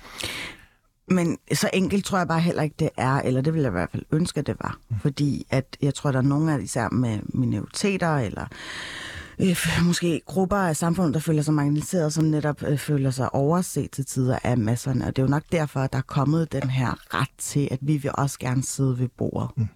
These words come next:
Speaker 1: Og det, det forstår du vel godt, ikke?
Speaker 2: Ja, det forstår jeg godt. Altså, øh, øh, jeg forstår godt, at, øh, jeg forstår godt, at, øh, øh, at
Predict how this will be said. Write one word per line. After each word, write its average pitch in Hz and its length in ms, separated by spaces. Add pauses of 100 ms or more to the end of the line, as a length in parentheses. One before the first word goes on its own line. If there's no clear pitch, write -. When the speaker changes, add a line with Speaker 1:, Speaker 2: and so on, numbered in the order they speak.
(340)
Speaker 1:
Og 139 120
det, - 200
det 170 100
forstår 147 320
du 131 100
vel 123 180
godt, 123 240
ikke? 190 120
Speaker 2:
Ja, 139 80
det 185 120
forstår - 220
jeg 104 80
godt. 98 260
Altså, 120 260
øh, 110 720
øh, 107 200
jeg 123 120
forstår 135 320
godt, 113 360
at, 107 360
øh, 92 380 (720)
jeg 113 120
forstår 127 260
godt, 117 340
at, 107 160 (180)
øh, 87 380 (140)
øh, 87 380 (220)
at 98 120